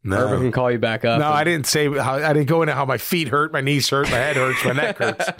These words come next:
Speaker 2: <laughs>
Speaker 1: My shoulders ache in the middle of the night, but other than that, I'm good. No big deal. Um, but yeah, it's just, you know, it's up to Mister Khan,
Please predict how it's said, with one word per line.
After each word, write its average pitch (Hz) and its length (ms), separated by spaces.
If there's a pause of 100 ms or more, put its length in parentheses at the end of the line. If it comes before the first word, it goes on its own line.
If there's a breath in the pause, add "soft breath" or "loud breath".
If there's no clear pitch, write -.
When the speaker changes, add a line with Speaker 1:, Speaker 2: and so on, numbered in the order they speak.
Speaker 2:
<laughs> - 220
Speaker 1:
My 151 60
shoulders 165 500
ache 139 240
in 135 80
the 131 60
middle 127 160
of 117 60
the 113 60
night, 113 280
but 139 180
other 175 160
than 131 100
that, 113 160
I'm 110 80
good. 131 300 (640 loud breath)
No 143 80
big 147 240
deal. 135 320 (580 loud breath)
Um, 143 600 (100)
but 180 140
yeah, 254 220
it's 170 220
just, - 420 (1400 loud breath)
you 185 80
know, 185 260 (440)
it's 147 160
up 214 140
to 202 120
Mister 170 320
Khan, 147 400